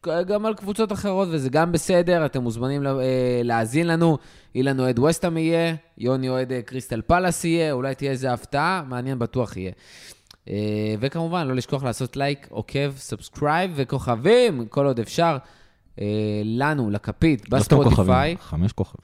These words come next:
Speaker 1: חמישה כוכבים, חשוב, חשוב, חשוב. דרך אגב, אתם יודעים שכולם עשו לנו חמישה כוכבים, חוץ מאיזה נבלה אחד,
Speaker 2: <laughs> ששם
Speaker 1: כנראה
Speaker 2: אחד.
Speaker 1: סקאם שאיכשהו בעיה ספציפית אלינו לעשות, כאילו, לא יודעים, אנחנו מניחים, זה מאוד הגיוני, לא סתם מוסכם. אה,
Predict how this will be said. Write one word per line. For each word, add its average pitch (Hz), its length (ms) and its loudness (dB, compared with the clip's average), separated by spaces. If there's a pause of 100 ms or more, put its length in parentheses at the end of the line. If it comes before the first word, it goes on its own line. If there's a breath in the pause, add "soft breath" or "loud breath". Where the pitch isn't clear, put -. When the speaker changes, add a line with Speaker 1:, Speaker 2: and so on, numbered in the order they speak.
Speaker 1:
חמישה 101 400 0
כוכבים, 110 520 -2
חשוב, 101 380 -4
חשוב, 104 240 -6
חשוב. 123 280 0 (220 soft breath)
דרך 120 140 -10
אגב, 165 180 -2
אתם 117 100 -8
יודעים 123 200 -8
שכולם 170 600 2
עשו 208 160 -2
לנו 208 160 -6
חמישה 208 260 -2
כוכבים, 175 300 -2
חוץ - 220 -4
מאיזה 139 200 2
נבלה 120 500 2
אחד, 170 320 4 (160)
Speaker 2:
<laughs> - 160 -6
ששם 117 320 8
Speaker 1:
כנראה 107 180 6
Speaker 2:
אחד. 156 60 6
Speaker 1:
סקאם 160 360 2
שאיכשהו 151 340 0
בעיה 139 280 2
ספציפית 139 440 -2
אלינו 131 240 0
לעשות, 151 380 0 (380 loud breath)
כאילו, 110 160 -4
לא 123 80 2
יודעים, 139 240 -2
אנחנו 107 240 -10
מניחים, 104 400 -6
זה 101 100 -8
מאוד 110 180 -4
הגיוני, 113 400 -6 (180)
לא 113 100 -4
סתם 117 160 -6
מוסכם. 101 400 -6 (520 soft breath)
אה, 120 600 4